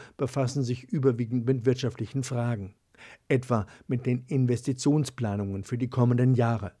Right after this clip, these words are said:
Danach sollen die Investitionen des Bundes in den Jahren zweitausendeinundzwanzig bis vierundzwanzig um jeweils drei Komma eins Milliarden Euro erhöht werden und die Wirtschaft steuerlich entlastet werden.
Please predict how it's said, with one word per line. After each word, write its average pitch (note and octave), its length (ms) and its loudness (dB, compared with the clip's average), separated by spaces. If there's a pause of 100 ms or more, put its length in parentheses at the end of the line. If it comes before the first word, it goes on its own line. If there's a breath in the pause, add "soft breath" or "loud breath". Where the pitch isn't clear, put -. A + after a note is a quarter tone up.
(500 loud breath)
Danach A#2+ 300 2
sollen C3 360 2
die C3 100 -2
Investitionen C3 840 0
des G#2+ 240 0
Bundes C#3+ 480 4
in B2+ 80 4
den A#2 160 2
Jahren G#2 320 -4
zweitausendeinundzwanzig B2+ 1500 0
bis B2 220 -4
vierundzwanzig C3 840 2 (320 loud breath)
um D3 160 4
jeweils B2 500 2
drei C3+ 320 2
Komma C3 440 2
eins C#3 280 0
Milliarden A#2 480 0
Euro C3 380 6
erhöht C3+ 360 4
werden B2 320 4 (380 loud breath)
und D#3+ 160 2
die C#3 140 4
Wirtschaft B2 480 2
steuerlich A2+ 680 2
entlastet A#2+ 720 0
werden. F#2+ 300 -12